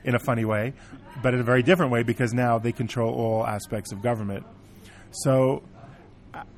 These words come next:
I think, I think you have to, with, uh, with a little perspective, you realize that if you can trust the structure that the founders,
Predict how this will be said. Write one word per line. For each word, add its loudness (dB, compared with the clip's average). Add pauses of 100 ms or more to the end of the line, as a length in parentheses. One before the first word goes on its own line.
(480)
I -6
think, -2
I -6
think -2
you 2
have -2
to, 0 (680)
with, 2
uh, 2 (160)
with 0
a 0
little 2
perspective, -4
you -2
realize -2 (320)
that -2 (120)
if -8
you 2
can -2
trust -2 (720)
the -2
structure -2
that -6
the -6
founders, -2